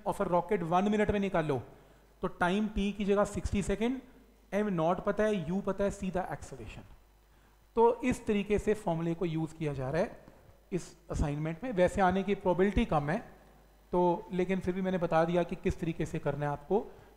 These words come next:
Theory में आ सकता है rocket propulsion कैसे लिखना है, velocity of the rocket और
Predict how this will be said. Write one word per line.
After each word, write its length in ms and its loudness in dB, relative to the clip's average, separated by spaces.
Theory 280 6
में 100 2
आ 100 6
सकता 280 0
है 60 6
rocket 300 0
propulsion 440 -2
कैसे 340 0
लिखना 260 0
है, 120 -2
velocity 440 0
of 100 4
the 120 0
rocket 360 4
और 140 8